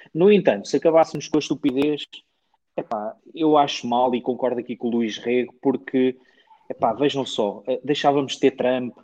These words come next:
possivelmente deixávamos de ter André Ventura, por aí fora, e com o que é que a gente se entretinha, não é? Eh, e, portanto, deixem, deixem lá existir estupidez, a gente filtrar um bocadinho, como o Valquírio diz, temos de ser inteligentes e perceber o que é que é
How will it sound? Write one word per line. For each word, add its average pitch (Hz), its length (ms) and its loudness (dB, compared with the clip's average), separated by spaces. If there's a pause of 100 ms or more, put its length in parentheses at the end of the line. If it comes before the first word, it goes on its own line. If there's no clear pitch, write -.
(120)
possivelmente 117 540 -2
deixávamos 123 420 -2
de - 40 -18
ter 123 120 0
André 123 240 0
Ventura, 120 540 2
por - 80 -2
aí 113 60 0
fora, 131 260 0
e - 40 -2
com 147 100 0
o 135 40 0
que 143 80 -2
é 131 40 0
que 139 60 6
a 127 40 6
gente 127 240 -4
se 131 100 -8
entretinha, 98 560 -10
não 113 120 -8
é? 104 140 -10 (460)
Eh, 120 380 4
e, - 60 2
portanto, 127 840 2
deixem, 143 360 2
deixem 156 300 4
lá 147 140 6
existir - 280 2
estupidez, 131 720 4
a 135 60 4
gente 131 280 -4
filtrar 147 360 6
um 135 80 -2
bocadinho, 127 320 -4
como 120 180 -8
o 117 40 -4
Valquírio 117 460 -2
diz, 117 240 -10
temos 120 200 -10
de - 60 -12
ser 127 60 -8
inteligentes 120 520 -8
e 117 60 -6
perceber - 260 -8
o 110 40 -6
que 120 120 -6
é 110 40 -6
que - 120 -8
é 113 180 -2